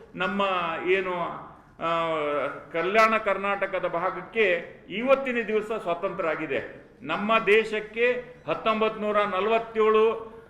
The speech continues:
ಆ, ಆಗಸ್ಟ್ ಹದಿನೈದರಂದು ಸ್ವಾತಂತ್ರ್ಯ ಸಿಕ್ಕರೆ, ಕಲ್ಯಾಣ ಕರ್ನಾಟಕದ ಭಾಗದ ಏನು ಏಳು ಜಿಲ್ಲೆಗಳಾಗಿದೆ ಈಗ, ಈಗ ಆ ಜಿಲ್ಲೆಗಳಿಗೆ ಒಂದು ವರ್ಷದ ನಂತರ ಹದಿನೇಳು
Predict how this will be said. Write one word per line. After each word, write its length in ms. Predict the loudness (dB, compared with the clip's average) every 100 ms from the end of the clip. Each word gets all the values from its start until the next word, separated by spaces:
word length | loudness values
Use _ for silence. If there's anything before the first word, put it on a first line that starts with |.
| -2
ಆ, 60 | 2 4 4 2
ಆಗಸ್ಟ್ 420 | 2 2 2 -6
ಹದಿನೈದರಂದು 840 | -4 -2 2 4 4 4 4 2
ಸ್ವಾತಂತ್ರ್ಯ 600 | 2 -2 0 -2 -2 -6
ಸಿಕ್ಕರೆ, 460 | -6 -2 2 4 4 -2 -12 -20 -4
ಕಲ್ಯಾಣ 460 | 0 4 6 6 6 4
ಕರ್ನಾಟಕದ 640 | 2 4 4 4 2 0
ಭಾಗದ 640 | 4 6 6 6 4 4 -4 -16 -16 0
ಏನು 340 | 4 4 4
ಏಳು 360 | 6 8 8 8
ಜಿಲ್ಲೆಗಳಾಗಿದೆ 760 | 4 6 6 6 4 4 0
ಈಗ, 280 | 2 0 -4
ಈಗ 340 | -6 -2 2 4 2 -2 -10 -2
ಆ 220 | 4 4
ಜಿಲ್ಲೆಗಳಿಗೆ 1080 | 4 4 6 6 4 2 4 4 4 -2 0
ಒಂದು 360 | 0 2 2
ವರ್ಷದ 420 | 4 4 2 0 0
ನಂತರ 540 | 0 0 2 4 6 4 2 -6 -18 -20 -20 _ -4
ಹದಿನೇಳು 920 | 0 0 4 6 8 8 6 2 -10